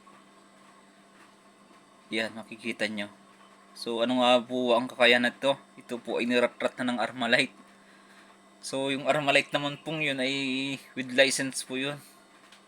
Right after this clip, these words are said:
So, pinagbabawal rin po gumamit ng baril ng walang permit to carry, eh. Ah, hindi ko na po sin-, sasabihin kung kanino galing yung Armalite na yun at pinakang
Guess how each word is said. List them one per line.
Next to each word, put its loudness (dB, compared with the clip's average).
So, -16
pinagbabawal 6
rin -6
po -12
gumamit 0
ng -8
baril 2
ng -6
walang 2
permit 0
to -2
carry, 2
eh. -
Ah, -6
hindi -4
ko -4
na -4
po -12
sin-, -8
sasabihin 0
kung -4
kanino 2
galing 2
yung 2
Armalite 2
na 2
yun 0
at -20
pinakang -2